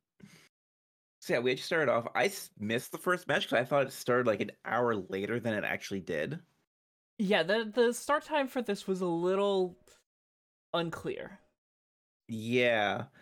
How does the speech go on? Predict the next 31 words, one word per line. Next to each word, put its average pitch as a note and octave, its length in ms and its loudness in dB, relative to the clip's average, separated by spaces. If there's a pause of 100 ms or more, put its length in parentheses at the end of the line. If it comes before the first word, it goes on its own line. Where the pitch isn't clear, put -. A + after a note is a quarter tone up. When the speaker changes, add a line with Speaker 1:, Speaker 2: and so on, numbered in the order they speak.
(840)
Speaker 1:
So B2 240 4
we B2 120 0
start D3 240 4
off D3+ 140 0
with C#3 120 -4
Pinky C#3 220 -2
Sanchez A2 560 0
and A2 140 -4
Darius G2+ 360 2
Carter. G#2 460 2 (480)
Speaker 2:
Mm-hmm. F3+ 260 -6 (1120)
Speaker 1:
And A2+ 160 -2
what A2+ 140 4
I'm A2+ 100 2
sure A2+ 220 2
was A#2 160 2
a C#3 60 -4 (140)
great A#2 260 2
match. A#2 500 -2
<laughs> - 40 0 (240)
Speaker 2:
It A#3 160 4
was. E3+ 420 0
I E3+ 300 -2 (420)
enjoyed D#3+ 440 0
the D#3+ 100 0
hell D#3+ 1000 2
out C3+ 180 0
of A#2 80 -4
it. C3+ 160 -2 (880)
Like, D#3 320 -2 (500)
it E3 240 0